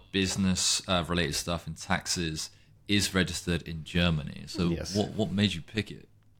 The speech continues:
Speaker 2: Uh, that, that choice was kind of made for me in a way by,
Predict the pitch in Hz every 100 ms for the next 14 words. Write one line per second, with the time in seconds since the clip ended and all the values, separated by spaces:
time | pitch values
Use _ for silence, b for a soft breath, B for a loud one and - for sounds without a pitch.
0 | _ b b b b - 120 127 139 -
1 | - 127 127 131 110 - 95 92 90 -
2 | - - - _ - 104 113 107 - 101
3 | 92 90 - 98 98 98 98 - 101 92
4 | 92 90 80 82 82